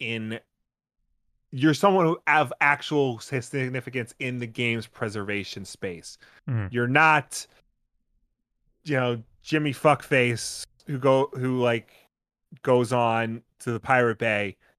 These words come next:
Speaker 1: to get all of his games from and supports emulation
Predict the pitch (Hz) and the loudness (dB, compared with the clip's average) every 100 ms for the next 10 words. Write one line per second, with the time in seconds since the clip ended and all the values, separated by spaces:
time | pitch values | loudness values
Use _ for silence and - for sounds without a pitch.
0 | _ - 123 113 107 104 107 98 104 101 | _ -4 0 2 0 -2 -6 -8 -8 -8
1 | 95 - 95 92 _ _ _ _ _ - | -12 -14 -16 -16 _ _ _ _ _ -4
2 | 110 107 110 110 - 123 123 107 - 110 | 0 0 -2 -4 -4 0 0 0 -2 -4
3 | 104 101 95 - 98 92 | -2 -2 -4 -6 -12 -14